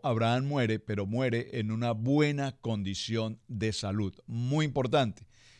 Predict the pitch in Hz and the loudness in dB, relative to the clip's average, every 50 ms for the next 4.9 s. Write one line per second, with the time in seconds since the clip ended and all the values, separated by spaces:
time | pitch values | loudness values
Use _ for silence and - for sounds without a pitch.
0 | _ _ - 127 127 127 127 123 123 123 120 120 131 139 139 135 165 160 156 156 | _ _ 0 2 4 4 6 6 6 6 6 6 6 4 4 6 6 6 6 6
1 | 151 151 139 156 147 143 143 147 - - 139 139 143 143 135 123 113 117 120 127 | 4 4 2 0 0 0 0 -2 -2 -2 -2 0 2 2 2 4 4 2 2 2
2 | 127 131 120 117 113 107 131 165 143 - 143 135 135 127 120 98 127 123 117 - | 2 2 2 2 2 0 -2 -2 0 0 2 2 2 2 0 -2 -4 -4 -6 -6
3 | - _ - 113 107 98 98 104 92 - - 107 90 - 113 98 101 98 98 107 | -10 _ -4 -4 -2 -2 -2 -4 -6 -4 -4 -6 -4 -2 -2 0 0 0 0 0
4 | 113 113 104 - 117 104 107 110 139 156 139 - 135 123 120 120 123 - | 0 0 0 -2 -2 2 2 4 4 4 2 2 4 4 6 4 4 2